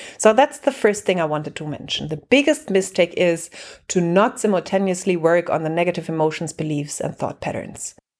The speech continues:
On all three levels, by the way, on the emotional level, the mental level, and on the physical level. We trap trauma, we trap emotions, we trap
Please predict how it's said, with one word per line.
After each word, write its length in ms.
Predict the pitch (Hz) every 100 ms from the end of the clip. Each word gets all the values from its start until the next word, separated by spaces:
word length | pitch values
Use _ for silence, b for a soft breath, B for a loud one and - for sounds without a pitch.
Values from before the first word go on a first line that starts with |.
| _ _ 196
On 160 | 196
all 320 | 196 190 214
three 340 | 214 - 180 170
levels, 360 | 165 175 156
by 140 | - 147
the 80 | 143
way, 160 | 131
on 120 | 139
the 100 | 139
emotional 480 | 160 180 262 - 254
level, 340 | 226 208 208 185
the 100 | 156
mental 460 | 156 185 226 220
level, 400 | 185 170 175 - -
and 300 | 180 202 208 -
on 100 | 175
the 80 |
physical 420 | 160 165 160 - 147
level. 380 | 147 - 170 - _ _ _ _ b b b b
We 260 | 190 254 269
trap 460 | - 202 175 -
trauma, 440 | - - 180 170 139
we 200 | 175 254
trap 300 | - 190 185
emotions, 600 | 165 160 185 185 - -
we 180 | 214 226
trap 420 | - 196 175 -